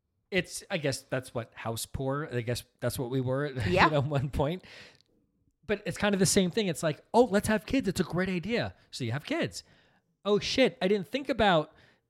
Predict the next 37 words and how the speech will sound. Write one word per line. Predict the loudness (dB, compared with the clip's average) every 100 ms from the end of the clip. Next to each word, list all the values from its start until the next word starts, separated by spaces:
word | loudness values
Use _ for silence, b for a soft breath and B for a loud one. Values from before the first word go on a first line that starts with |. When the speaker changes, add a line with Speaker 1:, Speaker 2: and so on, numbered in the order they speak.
| _ -2
Speaker 1:
the | 0
education | 0 0 2 2 2 0 0
and | -2
the |
food | -6 -2 -2 2 2
and | 2 0
the | -2
clothes | -4 0 4 4 4 0 -2
and | -2
the | -2
Speaker 2:
Mm-hmm. | -4 -8 -8 -10 -6
Speaker 1:
mommies | -4 -2 -2 -4 -4
and | -4 -4
me | -6 -8
classes | -4 -2 -2 -2 -2 0 0 -2
and | -6 -4
the, | -4 -6 -12 _ _ _ b b b _ -12 -10 -12 -16 -4
the | -2
Speaker 2:
Right. | 0
Speaker 1:
furniture | 0 2 0 0 0 0
for | -2
their | -2 0
rooms | 0 0 -2 -2
and | -2 -2
the |
painting | -2 -2 -4 -2 -2 -2
and | -4
the | -4 -4
light," | -4 -4 -4
you | -4
Speaker 2:
Mm-hmm. | -4
Speaker 1:
know, | -6 -2
like, | -2 -4 _ _ _ 0
all | 2 4 2 2
the | 2 2
other | 0 -4
stuff. | -6 -10